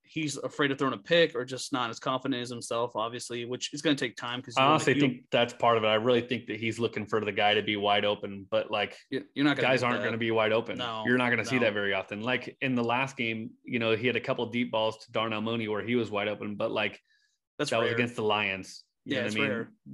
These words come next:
Speaker 2: The, the Raiders are better than the Lions slightly.
Speaker 1: Yeah.
Speaker 2: I mean, they're not
Speaker 1: Yeah.
Speaker 2: much better, but they are slightly better. And you're just not gonna see passes like that all the time.
Speaker 1: I,
Speaker 2: So you
Speaker 1: yeah,
Speaker 2: just
Speaker 1: I
Speaker 2: gotta fucking force it in there and just make the fucking play, dude.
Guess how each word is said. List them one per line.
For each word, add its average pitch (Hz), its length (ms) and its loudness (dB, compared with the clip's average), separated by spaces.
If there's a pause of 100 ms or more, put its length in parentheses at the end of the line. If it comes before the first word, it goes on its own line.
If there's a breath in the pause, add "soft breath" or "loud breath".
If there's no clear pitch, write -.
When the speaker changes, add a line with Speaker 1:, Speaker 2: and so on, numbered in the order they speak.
Speaker 2:
The, 110 500 -4
the 110 260 -4
Raiders 113 360 0
are 107 180 0
better 107 260 0
than 101 160 -6
the 98 100 -8
Lions 95 600 -10 (140)
slightly. 101 420 -2
Speaker 1:
Yeah. 120 220 -6 (160)
Speaker 2:
I 110 80 -6
mean, 107 160 -4
they're 107 80 -6
not 107 120 -4
Speaker 1:
Yeah. 123 140 -2
Speaker 2:
much 120 140 -6
better, 98 320 -4
but 104 100 -4
they 110 100 2
are 110 120 4
slightly 98 340 -2
better. 95 320 -6 (560 loud breath)
And 104 400 -2 (640)
you're 120 100 0
just 117 160 -2
not 110 140 -4
gonna 104 120 -4
see 104 380 -6 (300)
passes 117 320 -2
like 90 220 -6
that - 200 -10 (300)
all - 160 2
the 92 80 -4
time. 151 320 -2
Speaker 1:
I, - 140 -20
Speaker 2:
So - 160 0
you 127 120 8
Speaker 1:
yeah, 147 80 6
Speaker 2:
just 147 160 6
Speaker 1:
I - 20 0
Speaker 2:
gotta 131 220 4
fucking 120 420 -2
force 143 400 -2
it 151 100 0
in 117 100 0
there 107 340 -2
and 113 120 -2
just 113 280 -2
make 127 260 -2
the 135 80 -4
fucking 120 320 -4
play, 127 340 2
dude. 123 320 -4